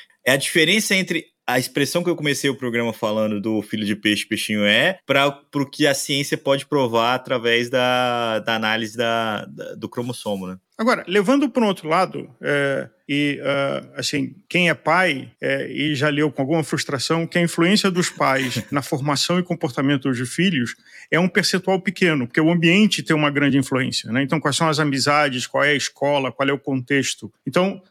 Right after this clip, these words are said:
Speaker 2: talvez seja um raciocínio, é, e é, essa correlação não é científica, mas só tentando conectar, de que também para um atleta de alto rendimento,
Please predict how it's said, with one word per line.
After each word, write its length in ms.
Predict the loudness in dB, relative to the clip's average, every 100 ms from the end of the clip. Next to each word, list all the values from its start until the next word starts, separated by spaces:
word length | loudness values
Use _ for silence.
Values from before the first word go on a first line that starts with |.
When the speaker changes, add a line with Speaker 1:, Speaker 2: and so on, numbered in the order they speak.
| -4
Speaker 2:
talvez 340 | 0 2 2
seja 220 | 2 0
um 40 | 0
raciocínio, 840 | -2 0 -2 0 0 2 0 -2 -8 _ _
é, 280 | -4 -4 -8 -10 0
e 120 | 2
é, 100 | 2
essa 200 | 0 -4
correlação 480 | -4 -2 0 -2 -2
não 100 | 0
é 40 | -2
científica, 640 | -2 -2 -2 -2 -4 -2
mas 380 | 0 0 0 -6 -14 -20 _
só 160 | -4 0
tentando 320 | 0 0 -2
conectar, 640 | 0 -2 -2 -2 0 -2 -8 _ _ _ -6
de 120 | -2
que 120 | -2
também 440 | 2 2 4 4
para 140 | 4 4
um 100 | 2
atleta 400 | 2 2 2 2
de 80 | 0
alto 200 | 0 0
rendimento, 760 | 0 0 2 2 0 -2 -6